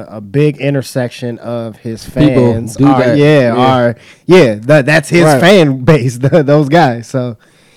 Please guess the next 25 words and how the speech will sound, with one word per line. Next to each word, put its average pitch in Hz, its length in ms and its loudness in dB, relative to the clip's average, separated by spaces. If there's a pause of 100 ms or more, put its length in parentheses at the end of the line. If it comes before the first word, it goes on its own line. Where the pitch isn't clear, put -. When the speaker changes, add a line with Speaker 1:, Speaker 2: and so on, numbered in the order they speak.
(240)
Speaker 1:
in 127 100 -4
those 127 200 0
groups, 143 260 -2
they 131 100 -4
were 131 100 -6
kinda 120 260 -8
panicking 127 400 -8
and 110 140 -14
shit. 107 160 -16
A 110 60 -14
lot 120 160 -12
of 113 60 -12
them 113 120 -12
niggas 107 220 -16
was 98 100 -20
fucked 113 320 -16
up. 113 180 -14 (500)
It's 113 100 -12
like 120 160 -10
their, 107 140 -8
it 113 140 -12
was 127 120 -8
like 127 140 -8
their 110 120 -8
dad, 104 520 -10